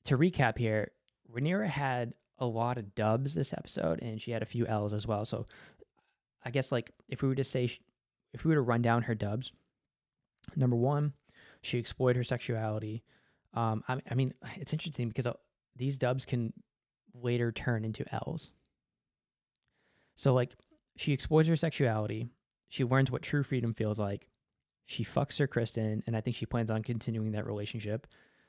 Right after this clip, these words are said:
She agrees to marry Laenor, which is sort of an L, but not really. Uh, and she gets rid of Otto. All of those dubs right there can easily turn into L's. <laughs> Like, they might be dubs right now,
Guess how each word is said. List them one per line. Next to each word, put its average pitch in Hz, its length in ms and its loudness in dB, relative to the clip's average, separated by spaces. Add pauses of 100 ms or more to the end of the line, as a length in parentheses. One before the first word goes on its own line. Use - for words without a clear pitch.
(120)
She - 140 0
agrees 127 360 2
to - 80 0
marry 139 220 6
Laenor, 107 480 2 (500)
which 113 140 -4
is 117 80 -4
sort 147 160 4
of 113 80 0
an 107 80 2
L, 104 120 2
but 107 120 0
not 104 160 -2
really. 104 360 -4 (460)
Uh, 110 280 2
and 117 100 0
she - 100 -6
gets - 220 0
rid 127 100 6
of 107 120 2
Otto. 107 300 2 (160)
All 156 220 6
of 202 100 2
those 196 200 4
dubs 123 240 0
right 151 160 -2
there 156 160 0
can 123 240 -4 (180)
easily 117 380 0
turn 113 240 -2
into 113 260 -2
L's. - 340 -6 (100)
<laughs> 139 80 4 (540)
Like, 110 180 0
they 127 200 2
might 156 160 4
be 135 80 0
dubs 120 280 2
right 113 140 -2
now, 117 340 -6